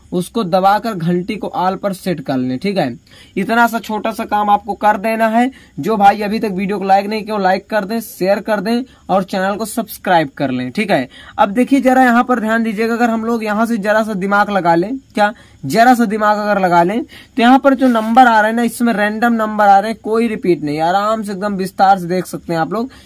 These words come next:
ये आपका है कोई किस महीने का चार्ट, आप लोग को बता देते हैं,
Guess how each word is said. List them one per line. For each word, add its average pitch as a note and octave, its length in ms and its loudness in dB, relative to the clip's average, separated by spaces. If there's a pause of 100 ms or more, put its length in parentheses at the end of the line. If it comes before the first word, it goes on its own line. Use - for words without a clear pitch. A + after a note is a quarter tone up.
(120)
ये G3 160 -2
आपका G3+ 340 4
है G3+ 180 2
कोई G3+ 200 -6
किस G3+ 240 -8
महीने G#3+ 280 -4
का F#3 80 -14
चार्ट, A3 280 0 (180)
आप - 200 2
लोग G3 120 -4
को - 80 -6
बता F3+ 200 0
देते G3+ 180 -6
हैं, - 60 -16